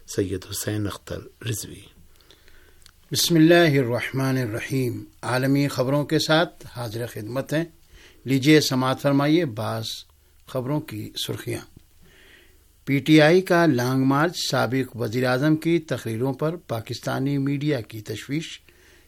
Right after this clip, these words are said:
Speaker 2: عمران خان فوج کو مارشل لاء کی طرف دعوت دے رہے ہیں، حکومت کا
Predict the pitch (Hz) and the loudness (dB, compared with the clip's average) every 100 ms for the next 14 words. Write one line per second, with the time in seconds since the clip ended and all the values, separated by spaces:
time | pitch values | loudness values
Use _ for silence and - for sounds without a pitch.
0 | _ 143 139 147 151 - 170 180 - 143 | _ -2 2 4 4 4 2 2 2 0
1 | 147 - 147 120 113 - 113 113 117 - | 0 0 0 0 -4 -6 -6 -4 -6 -8
2 | 110 117 117 - - - 123 110 104 - | -8 -6 -8 -10 -18 -4 -4 -2 -6 -8
3 | 110 95 - 104 - 143 170 _ _ _ | -6 -6 -8 -14 -12 -12 -12 _ _ _
4 | _ 165 156 147 117 - - | _ -6 -4 -4 -6 -10 -14